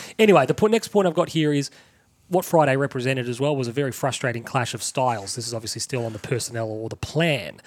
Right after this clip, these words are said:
Um, one team was prepared to be direct and use the corridor,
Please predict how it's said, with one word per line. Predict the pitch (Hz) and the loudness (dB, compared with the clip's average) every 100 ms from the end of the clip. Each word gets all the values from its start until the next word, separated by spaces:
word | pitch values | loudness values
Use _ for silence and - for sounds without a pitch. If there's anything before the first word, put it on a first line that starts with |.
| - - - - | -18 -18 -14 0
Um, | 143 135 127 - _ _ _ | 2 2 -2 -12 _ _ _
one | 165 165 165 | 2 4 4
team | 156 | 0
was | 143 | 0
prepared | - 147 147 135 | -2 0 2 2
to | - | -2
be | 123 | -2
direct | 135 202 - | 0 -2 -2
and | 120 | -4
use | 120 113 | -4 -6
the | |
corridor, | 107 190 202 196 | -2 2 2 2